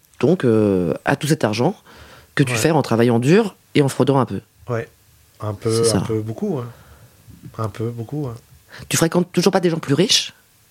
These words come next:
Speaker 1: à force ?
Speaker 2: Euh.
Speaker 1: Ça reste très communautaire, j'ai l'impression, tes relations, en
Speaker 2: À ce
Speaker 1: fait.
Speaker 2: moment-là, oui. À ce moment-là, oui. Puis je commence à fréquenter aussi certaines personnes, euh,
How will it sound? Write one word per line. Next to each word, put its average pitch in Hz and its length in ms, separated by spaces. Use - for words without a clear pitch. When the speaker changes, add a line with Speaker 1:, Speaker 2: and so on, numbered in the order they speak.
Speaker 1:
à 110 100
force ? - 500
Speaker 2:
Euh. 113 460
Speaker 1:
Ça - 120
reste 277 180
très 277 120
communautaire, 202 480
j'ai 185 100
l'impression, 151 360
tes 156 100
relations, 117 380
en - 20
Speaker 2:
À 127 40
ce 110 80
Speaker 1:
fait. 127 60
Speaker 2:
moment-là, 131 240
oui. 110 200
À 110 80
ce - 120
moment-là, 143 200
oui. 160 160
Puis 175 100
je 139 60
commence 156 260
à 143 40
fréquenter 139 340
aussi 143 140
certaines 131 260
personnes, 135 460
euh, 113 560